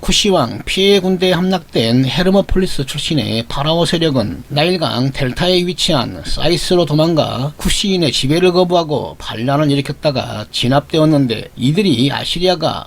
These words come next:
쿠시 이집트를 공격할 때 아시르 바니판에게 충성 맹세를 하고 신화국을 자처한 사람들입니다. 아문의 숭배자였던 쿠시의 통치자들은 테베가 중심이 된 상이집트와 쉽게 융합이 되었으며, 푸타를 숭배하는 하이집트에 대한 지배력을 공고히 하기 위해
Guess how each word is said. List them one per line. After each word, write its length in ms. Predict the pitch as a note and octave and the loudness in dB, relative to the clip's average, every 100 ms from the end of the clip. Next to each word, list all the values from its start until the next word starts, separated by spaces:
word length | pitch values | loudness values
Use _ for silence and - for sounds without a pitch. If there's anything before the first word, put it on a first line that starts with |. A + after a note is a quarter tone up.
| - | -4
쿠시 320 | - - G3 | 2 2 2
이집트를 560 | C#3 D3 - F3 A2+ G#2 | -4 -6 -6 -4 -4 -4
공격할 480 | A#2 C3+ C#3+ B2+ | -2 0 2 0
때 400 | - G#2+ G#2 C3 - | -2 -8 -6 -8 -6
아시르 380 | - - G3 F#3 | -4 0 2 2
바니판에게 760 | E3+ E3+ - E3 D3 G#2+ - - | 2 0 0 0 0 -2 -4 -8
충성 460 | - E3+ D#3+ F#3+ F3+ | 0 2 4 4 4
맹세를 440 | D3+ C#3+ D3+ D#3 | 4 4 2 2
하고 480 | D3 C#3 G2+ A2 C3+ | 2 0 -2 -2 -2
신화국을 560 | C3+ E3 E3+ F3+ F3 F#3 | -2 0 0 0 0 0
자처한 520 | D#3+ - D3+ G#2 F#2 | 0 0 0 0 -4
사람들입니다. 920 | - - A#2 A#2 A2+ G#2+ G2+ G2 - - - - - | -12 -10 -4 -2 -2 -4 -6 -10 -18 -20 -20 -20 -8
아문의 360 | - B2 F#3 G3 | 0 4 4 4
숭배자였던 920 | G3+ G3 G3+ G#3 G3+ - A2+ B2 C3+ | 2 2 2 2 0 0 0 0 -2
쿠시의 520 | - F#3 - F3+ A2+ - | 0 2 2 2 0 -2
통치자들은 880 | D3 C#3 D#3 D#3 D#3 B2+ G2+ B2 C#3 | -4 -2 0 0 2 -2 0 -2 -2
테베가 380 | - F#3 G3 F#3+ | 0 0 2 2
중심이 340 | G3+ G#3 G#3+ | 2 2 0
된 340 | F#3 A#2 C3+ | 0 0 -2
상이집트와 920 | C#3 - F3 D3+ F3 - D3 F#2+ F#2 - | -2 0 0 0 -2 -2 -2 -2 -6 -10
쉽게 680 | - - - E3+ G#2 G#2+ G#2 | -8 -8 -6 -4 -4 -2 -2
융합이 420 | A2 C3 D3 E3+ | 2 4 4 2
되었으며, 680 | D#3+ D#3 - C#3 G2+ - - | 2 0 0 0 0 -6 -10
푸타를 400 | - - G3+ G#3 | -8 0 2 2
숭배하는 600 | G3+ G3+ G#3 F#3+ G#2+ B2 | 2 2 2 2 2 0
하이집트에 680 | A#2+ E3+ E3+ D3+ - F#3 F3+ | -2 -2 0 0 0 0 2
대한 400 | F3 B2+ F#2 F2+ | 2 0 -2 -6
지배력을 760 | - B2 C#3 D3+ C#3+ - G#2 G#2 | -4 -2 0 0 -2 -4 -6 -8
공고히 520 | - G#2 B2 E3+ E3+ | -4 0 2 4 4
하기 320 | D#3+ D3+ D3+ | 2 0 -2
위해 320 | D3 A2+ F#2 | 0 0 -4